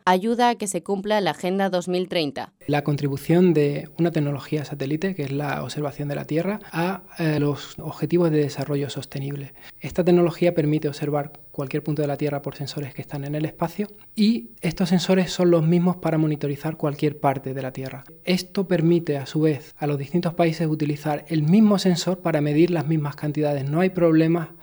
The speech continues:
Speaker 2: de que un país pueda medir un indicador relativo a los objetivos de desarrollo sostenible de manera diferente a otros países si utiliza datos por satélite. Los sensores satélite pueden traer transparencia,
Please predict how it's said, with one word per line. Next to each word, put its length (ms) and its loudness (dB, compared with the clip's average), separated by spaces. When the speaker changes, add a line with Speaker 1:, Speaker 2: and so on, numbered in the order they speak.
Speaker 2:
de 120 0
que 100 2
un 100 4
país 240 0
pueda 240 -2
medir 480 2
un 140 6
indicador 760 2
relativo 420 -2
a 40 0
los 100 0
objetivos 380 -4
de 60 -6
desarrollo 260 -8
sostenible 440 -2
de 80 -2
manera 320 0
diferente 480 -2
a 60 -4
otros 220 -8
países 400 -6
si 100 -4
utiliza 480 0
datos 280 -8
por 180 -14
satélite. 500 -12
Los 220 2
sensores 540 2
satélite 540 0
pueden 300 2
traer 300 0
transparencia, 920 0